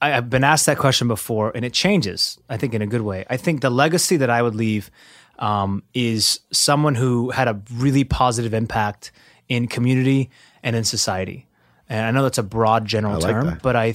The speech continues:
Speaker 1: I think that my lasting long-term legacy would be that I had impact in my core circle, and that ripple effect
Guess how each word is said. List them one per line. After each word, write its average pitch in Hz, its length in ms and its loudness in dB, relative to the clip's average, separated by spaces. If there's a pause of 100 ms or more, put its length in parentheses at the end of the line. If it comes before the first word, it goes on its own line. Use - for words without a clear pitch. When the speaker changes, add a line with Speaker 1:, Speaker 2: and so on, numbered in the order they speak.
Speaker 1:
I 127 80 -2
think 139 260 -4
that 123 180 -2 (260)
my 135 280 2
lasting 131 640 2 (100)
long-term 113 460 -2
legacy 107 400 -6
would 107 180 -4
be 107 140 -2
that 110 220 -4
I 120 160 2
had 113 320 -2
impact 123 600 -4 (400)
in 123 320 0
my 113 260 2
core 143 400 -4
circle, 131 540 -2 (420)
and 127 160 0
that 120 180 0
ripple 143 300 0
effect 127 500 -2